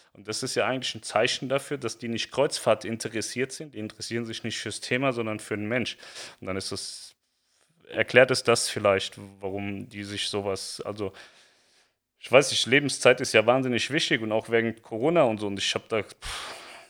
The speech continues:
ich hab da wirklich kämpfen müssen mit mir, weil ich, mich interessieren dann immer so wahnsinnig die Kommentare tatsächlich. Ich bin ein sehr neugieriger Mensch, ob da jemand schlecht über mich redet, und dann guck ich da immer.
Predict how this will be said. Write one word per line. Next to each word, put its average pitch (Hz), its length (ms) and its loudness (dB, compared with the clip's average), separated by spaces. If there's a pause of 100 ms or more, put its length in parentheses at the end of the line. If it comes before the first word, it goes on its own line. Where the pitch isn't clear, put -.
(480)
ich - 100 0
hab 117 120 -2
da 110 120 0
wirklich 113 260 0
kämpfen 185 340 0
müssen 101 260 -6
mit 101 100 -6
mir, 98 240 -6
weil 101 340 -2 (200)
ich, - 160 -18
mich 117 260 -8
interessieren 117 400 -2
dann 110 120 0
immer 107 160 -2
so 104 120 -4
wahnsinnig 110 360 0
die 104 80 -6
Kommentare 107 460 -2
tatsächlich. - 320 -8
Ich - 40 -18
bin 107 100 -4
ein 101 40 -6
sehr 107 120 4
neugieriger 110 580 2
Mensch, 110 220 -4
ob 101 120 -10
da 101 80 -4
jemand 101 240 -4
schlecht - 280 -6
über 101 140 -8
mich 101 200 -6
redet, 117 180 -4
und 95 60 -8
dann 95 80 -10
guck 131 200 -10
ich - 100 -10
da 104 60 -4
immer. 107 220 -8